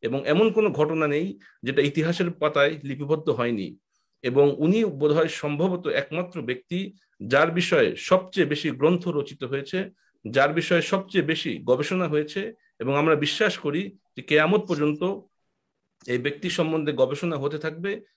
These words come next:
এই ব্যক্তি সম্বন্ধে গ্রন্থ রচি-, রচিত হতে থাকবে এবং এখান থেকে পরস্পরাই পৃথিবীর মানুষ শিক্ষা গ্রহণ করতে থাকবে।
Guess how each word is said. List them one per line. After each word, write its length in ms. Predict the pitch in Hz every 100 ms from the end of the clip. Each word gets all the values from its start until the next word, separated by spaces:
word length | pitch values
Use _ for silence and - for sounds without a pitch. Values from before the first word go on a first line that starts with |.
| _ _
এই 120 | 123
ব্যক্তি 280 | 127 147 185
সম্বন্ধে 600 | 175 165 165 156 160 147 -
গ্রন্থ 360 | 117 139 175 175
রচি-, 440 | 147 135 165 160
রচিত 300 | 120 143 170
হতে 200 | 170 156
থাকবে 440 | 156 147 151 156 - _ _
এবং 220 | 123 131
এখান 220 | 139 190
থেকে 240 | 175 170 160 143 117 - _
পরস্পরাই 640 | - 180 175 156 143 147 123 - -
পৃথিবীর 340 | - 147 165 151
মানুষ 380 | 135 147 143 - _ -
শিক্ষা 400 | - 175 185 156
গ্রহণ 320 | 139 151 147
করতে 260 | 139 117
থাকবে। 380 | 110 104 87 67